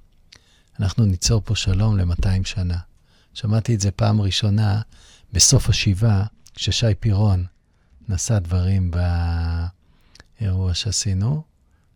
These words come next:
ווואו, זה נתן לי השראה ותקווה, זה אפשרי. זה בכלל לא נמצא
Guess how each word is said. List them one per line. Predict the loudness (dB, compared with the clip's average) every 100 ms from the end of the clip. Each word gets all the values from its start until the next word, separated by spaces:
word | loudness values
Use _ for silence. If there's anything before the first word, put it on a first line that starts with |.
| _ -8
ווואו, | -6 -4 -2 -2 -2 -2 -2 -2 -4 -6 -10 -14 -8 -4 -4 -6 -10 -10
זה | -6
נתן | -4 -2 -2
לי | 0
השראה | -2 -2 -2 -2
ותקווה, | -4 -6 -8 -4 -2
זה | -2 -4
אפשרי. | -2 -2 0 0 -4 -8 _
זה | -6
בכלל | -6 -4 -2 0
לא |
נמצא | 0 0 0 0 2 2